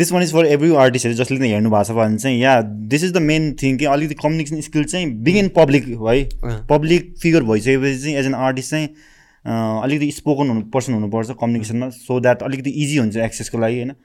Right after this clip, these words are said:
Speaker 1: अनि अघि, अ, चाहिँ just that's my point of view है। अ, अ, त्यो अलिकति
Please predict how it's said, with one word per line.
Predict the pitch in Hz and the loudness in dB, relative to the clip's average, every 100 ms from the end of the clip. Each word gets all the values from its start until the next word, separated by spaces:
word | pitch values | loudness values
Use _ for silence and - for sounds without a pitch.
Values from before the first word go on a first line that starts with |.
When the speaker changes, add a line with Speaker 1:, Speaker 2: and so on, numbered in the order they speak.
| _ _ - | _ _ -6
Speaker 1:
अनि | 151 | -2
अघि, | 165 180 | 2 2
अ, | 180 127 - _ 220 156 151 131 123 | -2 -8 -18 _ -20 -14 -8 -8 -4
चाहिँ | 190 190 139 | -2 0 2
just | 180 | 4
that's | 147 202 | 4 4
my | 165 180 | 4 4
point | 196 - 170 165 | 2 2 2 2
of | |
view | 139 113 | 2 2
है। | 147 | 2
अ, | 135 - | -2 -8
अ, | 117 117 117 117 117 - - - _ _ _ _ _ _ 131 120 117 117 117 113 | -8 -6 -8 -12 -14 -20 -20 -20 _ _ _ _ _ _ -6 -4 -2 -2 -4 0
त्यो | 175 | 2
अलिकति | 180 190 214 208 202 160 | 2 0 0 0 2 2